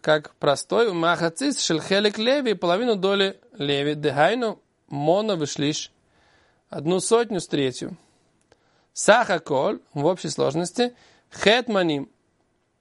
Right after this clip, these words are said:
восемь маним, вимаюм ассарах, и если было десять братьев, халку хелек леви ля ассарах халаким, на десять долей, в хелек бхойра ло язуз микадмусой,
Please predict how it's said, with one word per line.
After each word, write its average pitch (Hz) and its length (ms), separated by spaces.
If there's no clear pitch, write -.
восемь 185 500
маним, 139 520
вимаюм 147 580
ассарах, 196 800
и 202 80
если 185 280
было 185 160
десять 214 260
братьев, 170 300
халку 175 340
хелек 214 380
леви 175 300
ля 175 180
ассарах 208 320
халаким, 185 360
на 147 80
десять 175 280
долей, 151 320
в 156 100
хелек 196 320
бхойра 226 520
ло 196 240
язуз 185 260
микадмусой, 156 640